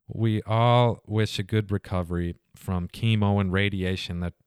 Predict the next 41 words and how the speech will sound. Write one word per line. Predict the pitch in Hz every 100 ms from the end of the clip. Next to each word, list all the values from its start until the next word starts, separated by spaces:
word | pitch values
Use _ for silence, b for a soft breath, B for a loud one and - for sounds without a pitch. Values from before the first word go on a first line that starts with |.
| -
burned | 104 107
the | 92
hell | 87 101
out | 92 90
of | 85
his | 82 -
throat. | - 90 98 92 87 _ _ _ _ _ _ _ _ _ _ _ -
And, | 98 95 92 92
uh, | 90 87 85 -
it's | 117 -
been | 143 127
so | - 117
tough | - 104 92
for | 85 85
him | 92 85 -
trying | - 95 87
to |
recover | 82 85 - 92 87 85
his | 80
health | - 90 90 90
over | 87 87
the | 85
last | 87 90 - -
years. | 87 92 98 85 76 - _ _ _ _ _ _
So | - 87 85 76
I | 95
wish | 90 92 -
him | 85
the | 82
best. | - 82 82 - _ _ _ _ _ _ _ _
And | 123 123 139
this | 151
song | - 160 151
first | - 160 147 - -
emerged | 131 127 131 131 -
from | - 120 101
his | 117 107 92
warped | 104 127 131 -
and | 107 95
creative | - 113 110 110 107 90
mind, | 98 98 92 85 82